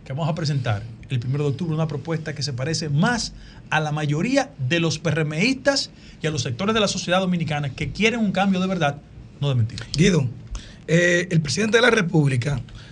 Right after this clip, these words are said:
Speaker 2: ha presentado en su campaña y en su discurso político como un candidato ético y moral. Eso muestra como fortaleza.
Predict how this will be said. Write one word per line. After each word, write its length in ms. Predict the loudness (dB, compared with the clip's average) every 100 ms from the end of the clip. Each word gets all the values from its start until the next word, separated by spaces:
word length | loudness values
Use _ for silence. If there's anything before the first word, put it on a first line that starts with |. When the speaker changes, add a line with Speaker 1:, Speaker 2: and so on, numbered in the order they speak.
| -6
Speaker 2:
ha 120 | -2
presentado 480 | 2 4 8 8 8
en 60 | 6
su 120 | 4
campaña 680 | 4 4 6 4 4 2 -2 -2
y 80 | 0
en 60 |
su 120 | 2
discurso 420 | 4 4 4 4 4
político 460 | 4 4 4 0
como 240 | 4 4 6
un 120 | 6
candidato 540 | 6 4 4 4 0 -8 0
ético 520 | 4 6 4 0 0 0
y 80 | 0
moral. 420 | 4 4 4 2 -4 -12 -18 -20 -20 -20 -20 -18 0
Eso 260 | 4 4
muestra 280 | 6 6 6
como 160 | 6 4
fortaleza. 640 | 6 4 4 4 2 2